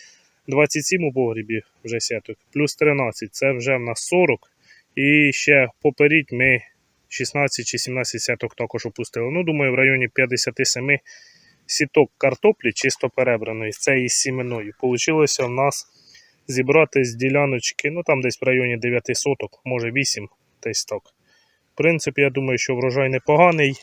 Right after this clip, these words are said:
Зараз хочеться його все зважити, с-, яка ж вага в нас получається із однієї сітки. Взяв одну таку сіточку, зараз прикинемо на ваги.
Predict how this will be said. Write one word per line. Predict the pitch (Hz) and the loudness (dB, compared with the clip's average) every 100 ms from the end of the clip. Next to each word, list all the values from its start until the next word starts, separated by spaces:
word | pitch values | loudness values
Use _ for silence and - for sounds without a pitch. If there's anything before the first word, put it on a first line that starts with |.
| - | -8
Зараз | 127 123 147 135 120 - | -2 4 6 6 4 2
хочеться | 143 131 123 - | 0 0 -2 0
його | 127 127 | 2 2
все | - 135 117 | 2 2 2
зважити, | 127 147 131 127 - 120 | 6 6 6 2 2 2
с-, | - - - | 2 -4 0
яка | 123 143 | 2 4
ж | 127 131 | 2 2
вага | 127 131 | 2 2
в | |
нас | 127 - | 0 -2
получається | 127 123 135 123 120 - 127 | -2 0 2 4 2 2 0
із | 127 123 | 2 -2
однієї | 131 143 139 | -2 0 0
сітки. | - 202 - 170 160 | 2 0 2 2 2
Взяв | 131 147 139 131 | 2 6 6 4
одну | 127 135 | 0 -2
таку | 135 131 135 131 _ | -2 -2 -2 -4 _
сіточку, | - 202 196 175 - - 170 156 _ _ - | -2 2 4 2 -2 0 0 0 _ _ -14
зараз | 123 147 139 123 | 2 4 4 -2
прикинемо | - 135 - 139 127 127 | -4 -2 0 0 0 -4
на | 127 135 | -2 -2
ваги. | 139 156 196 | -2 -2 -6